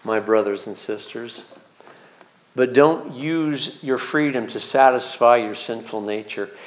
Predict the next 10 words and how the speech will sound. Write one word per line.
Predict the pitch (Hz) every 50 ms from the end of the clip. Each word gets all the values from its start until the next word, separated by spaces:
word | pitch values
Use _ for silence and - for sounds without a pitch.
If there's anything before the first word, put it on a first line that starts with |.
| - - - _ -
Instead, | 131 117 117 113 - - - - 151 147 147 135 127 127 - 113
use | 123 131 131 120 - -
your | 120 107
freedom | - - - 135 131 131 123 110 104 101 104 104 113 - - - - _ _ _ _ _ _ _
to | - - 147
serve | - - - - 135 127 120 113 107 101 101 104 - - - - _ _ _ _ -
one | 117 110 110 110
another | 107 104 110 110 107 101 95 92 90 87 - - - - _ _ _ _ _ _ _ - - _ -
in | 104 95 95 95
love." | 87 87 85 80 78 78 - -